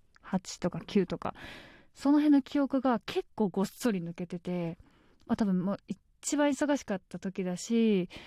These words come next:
あの、ストレスもあったんで、<laughs> あの、多分消し去ったんでしょうけど、本当になくて。で、その去年ね、あの、私を食い止めてっていうピーアールで、その、のんさんとね、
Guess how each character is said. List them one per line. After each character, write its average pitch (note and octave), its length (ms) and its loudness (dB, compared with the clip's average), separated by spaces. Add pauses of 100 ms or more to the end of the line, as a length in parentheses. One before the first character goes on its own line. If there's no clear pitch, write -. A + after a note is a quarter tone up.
(200)
あ F#3 140 0
の、 F3+ 180 2
ス - 120 -8
ト D4+ 100 4
レ C#4 60 2
ス - 120 -4
も F3 120 -4
あ F#3 40 0
っ - 80 -4
た B3+ 160 0
ん B3+ 140 6
で、 B3 520 4 (160)
<laughs> E5+ 360 0
あ A3 180 0
の、 G#3+ 140 2
多 D4 120 0
分 A3 80 0
消 A3+ 180 2
し - 60 -2
去 F4 220 2
っ D#4 40 0
た - 180 0
ん A3 140 -2
で A#3+ 80 6
し F#3+ 180 0
ょ D4 60 4
う B3 120 4
け A3+ 180 0
ど、 A3 340 2 (560)
本 F4 240 2
当 E4+ 160 0
に D#4 100 4
な D#4 140 2
く - 100 -8
て。 F#3 380 -6 (520)
で、 A3 100 -4
そ G#3+ 140 0
の G3 160 0
去 A#3+ 180 2
年 F3+ 240 -2
ね、 C4+ 220 -2 (180)
あ G3+ 140 0
の、 F3+ 160 0
私 F#3 300 -4
を G3+ 40 2
食 G#3 200 0
い - 60 2
止 G#3+ 80 -2
め F#3+ 140 -2
て E3+ 140 -8
っ E3+ 40 -10
て - 120 -10
い - 20 -4
う E3+ 40 -10
ピ G3 240 0
ー F#3+ 160 0
ア - 20 -2
ー E3+ 40 -4
ル E3 140 -8
で、 G#3+ 340 0 (260)
そ F#3+ 80 -6
の、 F3 140 -2
の G3+ 180 4
ん G3 60 0
さ E3 180 -6
ん E3 60 -10
と - 120 -10
ね、 C#4 200 2